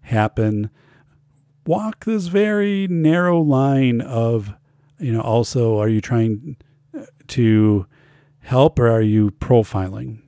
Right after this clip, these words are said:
Um, it, it's, I've, I think of, you know, like, if a high school were to try to identify, high school, for example, students that might be at risk for bringing harm to school, um, you can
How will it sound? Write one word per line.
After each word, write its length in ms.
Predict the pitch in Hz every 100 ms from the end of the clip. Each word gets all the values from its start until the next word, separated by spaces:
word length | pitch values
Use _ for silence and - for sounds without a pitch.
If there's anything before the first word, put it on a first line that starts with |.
| _ _ _ -
Um, 380 | 120 101 95
it, 220 | 101 113 -
it's, 360 | 127 - - -
I've, 240 | 117 98 - - _ _ _ _ _ - 254 - -
I 240 | 160 117
think 280 | - 147 135
of, 380 | 123 113 104 -
you 60 |
know, 160 | 113 104
like, 380 | 104 101 - - _ _ _ _ _ _
if 160 | - 113
a 80 | 104
high 160 | 113
school 380 | 131 - 135 123
were 160 | 113 110
to 580 | - 117 107 107 104 95
try 260 | - 110
to 180 | 98 104
identify, 720 | 104 117 117 101 110 101 98
high 240 | 107 -
school, 220 | 151 - 110
for 120 | 120
example, 380 | 95 104 92 107
students 600 | - 156 139 123 104 -
that 180 | - 117
might 180 | 113 113
be 100 | 107
at 80 | -
risk 220 | 113 110
for 80 | 107
bringing 260 | 98 101
harm 180 | 95 101
to 40 | 98
school, 460 | - 131 110 101 _ _ - - _ _ _ -
um, 520 | 107 101 98 98 107
you 160 | - 123
can 360 | - 117 107